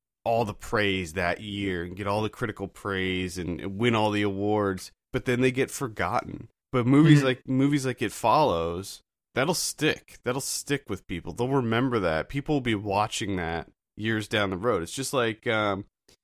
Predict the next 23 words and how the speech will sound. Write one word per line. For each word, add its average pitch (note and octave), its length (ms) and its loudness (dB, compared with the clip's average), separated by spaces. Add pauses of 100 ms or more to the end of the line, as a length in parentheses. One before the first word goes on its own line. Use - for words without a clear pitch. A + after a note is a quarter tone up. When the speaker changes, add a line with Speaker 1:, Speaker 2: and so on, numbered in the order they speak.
(160)
Speaker 1:
in, A#2+ 180 -2
in, A2+ 360 -2
in F#2+ 220 -12 (180)
the, G#2 320 -2
uh, F#2+ 300 2
Speaker 2:
Wait. B2+ 100 0
Speaker 1:
the, A2+ 200 -6
the A#2 100 -6
Speaker 2:
<laughs> - 20 0
Speaker 1:
Oscars G#2+ 720 2
when G#2 360 0
Ordinary C3+ 540 4
People F#2+ 600 -4 (280)
won G2+ 460 2 (100)
b-, B2 140 0
the A2+ 140 -4
Best G2+ 320 -2
Picture A2+ 340 -2
and F2 180 -4
beat G#2 200 -2
out F#2+ 340 0 (240)
Raging G#2 460 -4
Bull. G2 480 -2